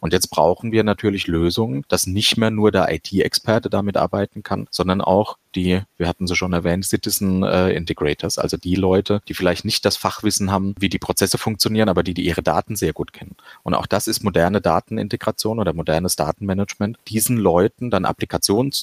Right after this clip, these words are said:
äh, zur Verfügung zu stellen, Module zur Verfügung zu stellen, mit der sie sehr gut arbeiten können, die aber auch sicher eingebettet sind in der kompletten Plattform,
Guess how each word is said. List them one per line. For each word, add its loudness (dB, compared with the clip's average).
äh, 2
zur -4
Verfügung -4
zu -10
stellen, -4
Module -2
zur -4
Verfügung -8
zu -14
stellen, -6
mit -2
der 2
sie -4
sehr 4
gut -2
arbeiten 0
können, -6
die 0
aber 2
auch 0
sicher 2
eingebettet 0
sind -2
in -2
der 2
kompletten -2
Plattform, -2